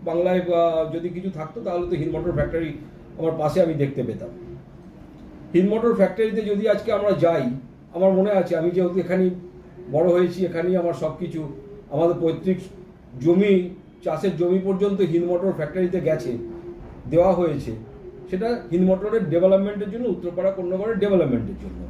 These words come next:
তো সেখানে আমরা ছোটোবেলায় দেখতাম যে গাড়ির লাইন, একটা সাদা রঙের একটা লাইন, একটা কালো রঙের একটা লাইন দাঁড়িয়ে আছে, কোথাও লেখা আছে ম্যাড্রাস, তখন ম্যাড্রাস ছিল, চেন্নাই না,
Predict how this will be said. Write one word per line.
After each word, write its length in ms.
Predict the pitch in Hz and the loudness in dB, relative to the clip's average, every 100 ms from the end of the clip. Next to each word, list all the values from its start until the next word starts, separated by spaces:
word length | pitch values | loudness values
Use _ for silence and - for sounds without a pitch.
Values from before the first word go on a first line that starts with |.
| - - - - - - | -14 -16 -18 -18 -16 -8
তো 100 | 196 | -2
সেখানে 360 | 202 220 226 | -2 0 0
আমরা 180 | 214 208 | 0 0
ছোটোবেলায় 500 | 185 185 202 202 202 | 0 0 2 4 4
দেখতাম 560 | 147 180 - 147 117 - - - - - 139 | 4 0 0 0 -2 -8 -14 -18 -20 -16 -4
যে 120 | 214 | -2
গাড়ির 540 | 190 160 170 226 220 | 0 2 4 6 4
লাইন, 420 | 165 165 190 147 - - - - - - - - | 4 4 4 4 -2 -10 -20 -20 -20 -18 -18 -10
একটা 160 | 175 185 | -2 -2
সাদা 380 | - 170 190 190 | 0 4 6 8
রঙের 300 | 196 196 190 | 6 4 0
একটা 240 | - 180 | 0 -2
লাইন, 260 | 180 175 170 | 0 0 -2
একটা 200 | 170 175 | -4 -4
কালো 320 | 175 170 185 | -2 2 4
রঙের 260 | 185 196 190 | 4 4 2
একটা 260 | - 180 | 2 0
লাইন 320 | 175 165 151 151 - - - | 0 2 0 -4 -10 -18 -8
দাঁড়িয়ে 280 | 165 175 196 | -2 2 6
আছে, 200 | 180 170 | 4 2
কোথাও 280 | 175 185 175 | -2 2 4
লেখা 260 | 165 170 185 | 4 2 2
আছে 180 | 165 | 0
ম্যাড্রাস, 500 | 160 156 151 147 143 | -2 -2 0 0 0
তখন 200 | 202 202 | -2 0
ম্যাড্রাস 460 | 233 156 131 143 - | 0 0 -2 -4 -4
ছিল, 100 | - - - - - | -8 -10 -12 -16 -4
চেন্নাই 320 | 160 156 135 | -2 2 2
না, 80 | 107 | 0